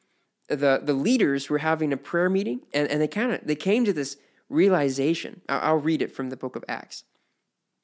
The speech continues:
"Now there were in the church at Antioch prophets and teachers, such as Barnabas, Simeon, Lucius of Cyrene, Manaen, a lifelong friend of Herod the Tetrarch,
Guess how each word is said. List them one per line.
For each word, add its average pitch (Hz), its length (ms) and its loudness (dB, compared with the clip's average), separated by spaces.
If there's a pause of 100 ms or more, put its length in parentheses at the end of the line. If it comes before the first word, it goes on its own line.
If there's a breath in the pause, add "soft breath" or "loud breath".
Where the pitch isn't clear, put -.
(840)
"Now 151 180 2
there 156 140 4
were 180 280 4
in 156 160 -2
the 139 80 -2
church 160 280 -4
at - 80 -4
Antioch 135 540 -6
prophets - 580 -8 (100)
and 127 240 -12
teachers, - 420 -10 (560)
such 127 260 -4
as 127 100 -6
Barnabas, 147 640 0 (640)
Simeon, 151 640 0 (640)
Lucius 170 600 0
of - 120 -6
Cyrene, 135 600 -2 (720)
Manaen, 170 640 2
a 131 320 -4
lifelong 156 600 2
friend 151 420 -2
of 127 100 -8
Herod 151 340 -2
the 131 60 -12
Tetrarch, 156 500 -6